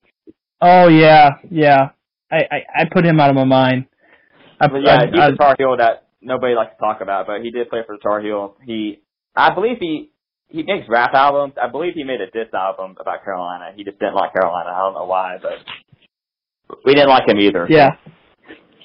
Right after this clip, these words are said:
Speaker 1: Yeah, the feeling was definitely mutual. I did see, did you see that the, uh, the Ware twin, uh, was,
Speaker 2: Yeah.
Speaker 1: he was on the,
Speaker 2: Uh,
Speaker 1: I
Speaker 2: I
Speaker 1: think
Speaker 2: think
Speaker 1: he was
Speaker 2: it was
Speaker 1: on the
Speaker 2: Travis.
Speaker 1: Lakers Summer League. He,
Speaker 2: Yeah.
Speaker 1: Travis Ware, he was,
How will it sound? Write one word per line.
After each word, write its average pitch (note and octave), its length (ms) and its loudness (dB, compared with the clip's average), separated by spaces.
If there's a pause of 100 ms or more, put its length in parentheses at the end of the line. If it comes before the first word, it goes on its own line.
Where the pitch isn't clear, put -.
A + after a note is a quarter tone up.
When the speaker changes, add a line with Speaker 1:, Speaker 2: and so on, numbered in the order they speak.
(960)
Speaker 1:
Yeah, C#3 300 6
the D#3+ 300 2
feeling G3+ 280 6
was D#3+ 180 2
definitely D#3+ 300 4
mutual. C#3+ 380 2
I C#3+ 80 4
did G#3 280 4
see, E3 180 6
did D#3+ 200 2
you G3 100 4 (100)
see G#3+ 100 2
that F3 300 2
the, D#3 200 6
uh, C3+ 300 4 (760)
the D3+ 100 -2
Ware E3 260 4
twin, F3+ 500 0 (560)
uh, C#3+ 360 2
was, - 200 0
Speaker 2:
Yeah. C3+ 240 4
Speaker 1:
he E3 100 2
was D#3+ 140 0
on D3+ 180 0
the, C3 80 -4
Speaker 2:
Uh, C3+ 40 -2 (400)
Speaker 1:
I - 40 -6
Speaker 2:
I - 40 -4
Speaker 1:
think - 0 -
Speaker 2:
think E3+ 120 0
Speaker 1:
he F3 60 4
was E3 60 -2
Speaker 2:
it D#3 40 -2
was C#3+ 60 2
Speaker 1:
on C#3 160 4
the C#3 60 4
Speaker 2:
Travis. D#3 100 4
Speaker 1:
Lakers - 220 -10
Summer C3 180 0
League. C3 160 4 (320)
He, G3 80 -8 (100)
Speaker 2:
Yeah. G2+ 300 -8 (500)
Speaker 1:
Travis F#3 360 6
Ware, E3+ 500 6 (160)
he E3 100 2
was, E3+ 320 2